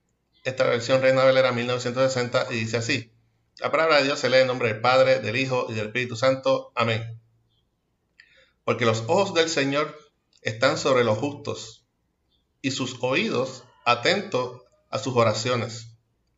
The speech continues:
Pero el rostro del Señor está contra aquellos que hacen mal." Repetimos: "Porque los ojos del Señor están sobre los justos, y sus oídos atentos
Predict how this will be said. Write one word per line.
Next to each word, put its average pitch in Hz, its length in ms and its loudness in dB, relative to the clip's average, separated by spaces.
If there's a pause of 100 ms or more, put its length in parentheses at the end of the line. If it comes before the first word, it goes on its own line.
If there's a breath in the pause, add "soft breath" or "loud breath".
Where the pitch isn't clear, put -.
(380 soft breath)
Pero 113 160 8
el 104 80 4
rostro 110 260 2
del 123 120 4
Señor 135 600 -2 (220)
está - 680 -2 (340)
contra 190 600 2
aquellos 117 640 0
que - 180 -4
hacen 110 300 0
mal." 107 340 -6 (1300 soft breath)
Repetimos: 127 640 -2 (460)
"Porque 143 200 0
los 135 180 0
ojos 208 180 0
del 190 140 -2
Señor 185 260 2
están 165 560 -2
sobre 131 280 0
los 113 380 -2
justos, - 840 -10 (1120 loud breath)
y 139 80 -6
sus 143 220 -8
oídos 151 680 2
atentos 123 800 0